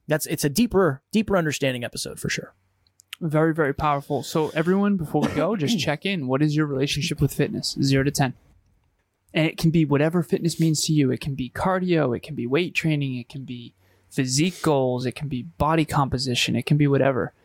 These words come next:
Speaker 2: And if you need help with this, just reach out. We, we have a long history of bodybuilding and fitness between
Speaker 1: Yeah.
Speaker 2: the two of us. I mean, we've been doing it between the two of us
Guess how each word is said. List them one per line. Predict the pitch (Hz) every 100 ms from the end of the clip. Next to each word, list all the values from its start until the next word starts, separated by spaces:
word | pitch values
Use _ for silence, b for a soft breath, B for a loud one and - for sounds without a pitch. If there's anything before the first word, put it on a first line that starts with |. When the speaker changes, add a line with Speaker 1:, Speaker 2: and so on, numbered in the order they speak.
| b
Speaker 2:
And | 151
if | 143 160
you |
need | 196 190
help | 165 165
with | 143
this, | 131 127 -
just | - -
reach | 143 -
out. | 135 131
We, | 135 143 139 139 _ _ _ _ _ _ _ _ _ _ _ _ _ _
we | 175
have | 135 160 180
a | 151
long | 131 143 156 151
history | 135 165 - 151 131
of | 123 - B B B B B _ _ _ _ -
bodybuilding | 143 143 139 135 135 131
and | 127
fitness | - - - - - _ _
between | - - 190
Speaker 1:
Yeah. |
Speaker 2:
the | -
two | 170 147
of | -
us. | - -
I | 143
mean, | 135
we've | 135
been | 143 139
doing | 147 143
it | -
between | 143 151
the | 135
two | - 147
of | 131
us | 127 - -